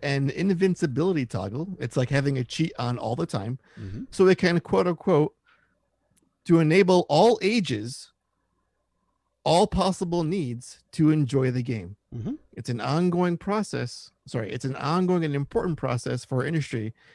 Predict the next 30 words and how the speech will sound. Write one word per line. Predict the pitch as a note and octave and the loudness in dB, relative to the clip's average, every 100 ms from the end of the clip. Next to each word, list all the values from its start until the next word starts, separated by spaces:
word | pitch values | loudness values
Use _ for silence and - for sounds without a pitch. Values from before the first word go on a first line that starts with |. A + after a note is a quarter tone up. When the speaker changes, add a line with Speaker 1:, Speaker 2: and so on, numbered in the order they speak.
| _ | _
Speaker 1:
and | - B2 | -12 -8
a | |
challenge | B2 - F#3+ D#3+ A#2+ A#2 - - | -8 -2 0 2 0 -4 -8 -6
we | B2 | -4
need | A#2 A#2 G#2+ | -4 -6 -8
to | A2+ | -10
meet. | F2+ F2+ _ _ _ _ _ _ | -10 -14 _ _ _ _ _ _
So | - G3 G3 - - | 2 6 6 4 -2
apparently | A#3+ C#4 A3 G3 F#3 F3 - | 2 4 4 4 2 0 -2
Double | D3 D#3+ | 0 0
Fine | D#3+ D3 D3 | 0 0 0
was | C#3 B2+ | -2 -2
like, | C3 C3 _ _ _ _ _ _ | -2 -4 _ _ _ _ _ _
"Listen, | D3+ C3+ A#2+ G#2 G#2+ - | -4 -4 -2 -6 -8 -4
if | C3+ D#3 | -4 0
you | E3+ | 0
beat | C3 F3+ G3+ G3+ _ _ _ | 2 2 2 0 _ _ _
Psychonauts | D#3 D#3 E3 D#3+ D3+ - | -2 0 0 0 -2 -4
two | - D3+ D#3 - | -4 0 0 -2
on | C3 B2 | -4 -4
easy | B2+ B2 C3 D3 | -6 -6 -4 -2
mode | D3+ D#3 E3 | 0 0 0
or | C3+ A#2+ | -2 -4
invisibility | A2+ A#2+ A#2 B2+ C#3 | -4 -4 -4 -4 -4
mode, | D3 D#3 C3 | -4 -4 -4
you | |
still | A#2+ - C3 C3 | -8 -4 -4 -2
beat | B2+ A#2+ | -4 -4
the | A2+ | -6
game." | G#2 F#2+ E2+ | -6 -10 -14